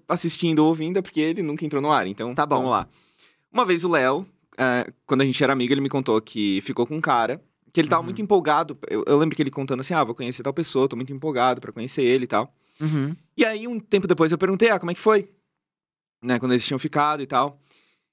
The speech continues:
Speaker 1: E aí ele disse assim, "Ah, foi, não sei, foi estranho, foi mais ou menos, porque eu me senti mal." Eu assim, "Por que que tu se sentiu mal?" Porque o cara disse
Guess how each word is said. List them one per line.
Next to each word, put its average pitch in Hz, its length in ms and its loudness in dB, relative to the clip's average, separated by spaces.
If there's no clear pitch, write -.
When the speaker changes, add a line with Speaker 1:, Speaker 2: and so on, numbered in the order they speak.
Speaker 1:
E 160 120 4
aí 160 180 2
ele 156 160 -2
disse 151 160 -2
assim, 175 260 0
"Ah, 185 240 4
foi, 165 420 2
não 170 140 -4
sei, 165 260 4
foi 160 140 0
estranho, 143 400 0
foi 143 100 -2
mais 151 160 2
ou 156 60 0
menos, 135 340 0
porque 135 220 -8
eu 139 40 0
me 139 80 0
senti 139 240 -6
mal." 135 340 0
Eu 151 80 -10
assim, 196 160 -8
"Por 220 140 -8
que 185 120 2
que 147 60 -4
tu - 60 -16
se - 60 -14
sentiu 143 200 -8
mal?" 113 220 0
Porque 165 180 0
o 165 60 4
cara 175 240 0
disse 120 520 -4